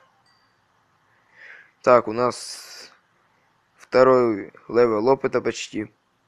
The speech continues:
В принципе, это щас бесполезная штука, опыт. Но в дальнейшем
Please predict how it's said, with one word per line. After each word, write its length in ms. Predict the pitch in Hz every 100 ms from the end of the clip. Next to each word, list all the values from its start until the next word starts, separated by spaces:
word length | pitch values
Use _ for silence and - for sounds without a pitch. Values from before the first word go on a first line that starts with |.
| _ _ _ _ _ _ _ _ _ - - - _ _ _ _ _ _ _ _ _ _ _ _ _ _ _ _ _
В 40 | -
принципе, 480 | 139 165 - - 143
это 160 | 120
щас 240 | 113 131 120
бесполезная 960 | 107 - 120 135 165 156 127 113 95 - _
штука, 400 | - - 123 113
опыт. 500 | 117 110 107 104 - - _ _ _ _ _ _
Но 100 | 117
в 60 | 113
дальнейшем 680 | 120 123 135 139 110 95